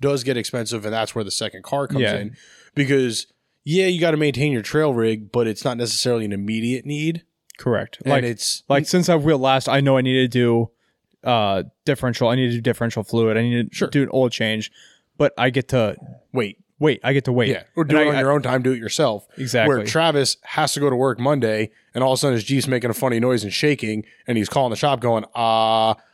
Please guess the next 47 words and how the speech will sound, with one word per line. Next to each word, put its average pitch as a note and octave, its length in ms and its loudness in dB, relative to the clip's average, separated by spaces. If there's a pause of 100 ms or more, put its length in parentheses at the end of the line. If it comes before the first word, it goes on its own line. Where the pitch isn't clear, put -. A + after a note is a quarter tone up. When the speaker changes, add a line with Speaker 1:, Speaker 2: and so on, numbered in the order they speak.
(100)
Speaker 1:
I'm C#3 120 0
in C#3 80 2
a - 20 -2
suit C#3+ 220 0
and A2+ 80 -12
tie, C3+ 300 2
and A#2 100 2
I A#2+ 80 2
don't B2 120 0
know A#2 80 0
what A2 120 0
to G#2+ 40 -12
do." A2 380 0 (200)
Speaker 2:
And C3 120 0
I C3 60 2
don't C3+ 160 2
wanna A#2+ 160 -2
spend A#2+ 240 -2
Speaker 1:
Right. G#2+ 60 0
Speaker 2:
a C3 40 2
hundred A#2 120 0
dollars A2+ 220 2
a A2 40 -8
day A2 100 -2
on G#2+ 120 0
a - 20 -4
rental A#2 160 0
Speaker 1:
'Cause C3 80 -2
he, C#3 80 0
Speaker 2:
car. G#2 180 -4
Speaker 1:
'cause D3 200 0
he D3 80 2
can't D3+ 280 0 (200)
turn C#3+ 220 0
around, C#3 260 2
go B2+ 140 2
home, B2+ 220 0
put B2+ 140 -2
it - 20 -8
in A#2 60 -6
his G#2+ 100 -4
driveway, A2+ 360 0
and G#2+ 80 -2
get A2 120 0
another G#2 300 -2
car A2 340 0
and G2+ 200 -8